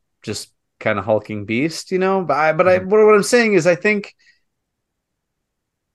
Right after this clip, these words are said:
Speaker 1: he's not been overdone, you know, the way that a lot of characters have, the way that a lot of villains have in the D C U.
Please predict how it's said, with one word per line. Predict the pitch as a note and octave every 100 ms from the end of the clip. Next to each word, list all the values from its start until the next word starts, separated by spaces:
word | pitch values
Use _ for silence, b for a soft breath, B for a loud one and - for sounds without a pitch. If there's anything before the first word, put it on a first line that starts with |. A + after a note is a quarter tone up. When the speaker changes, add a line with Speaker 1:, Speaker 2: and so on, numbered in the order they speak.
| _ _ _ _ _
Speaker 1:
he's | D3+ G3+ F3+
not | G#3+
been | A3+ F#3+
overdone, | F3 D3+ B2 A2 F2 F2 G2+ _ _ _ _
you | C3 B2+
know, | B2 B2 B2 -
the | C3+
way | C#3
that | C3+ B2 - _ _ _
a | -
lot | C3 A#2
of | A2
characters | A#2+ G#2+ G#2 G2
have, | A2+ F#2+
the | A#2
way | B2+
that | B2
a | A#2
lot | A#2
of | A2+
villains | A2 A#2 A2+ G2+ -
have | F#2+ F2 G2
in | G2
the |
D | G2 F#2+
C | - A2+ -
U. | - -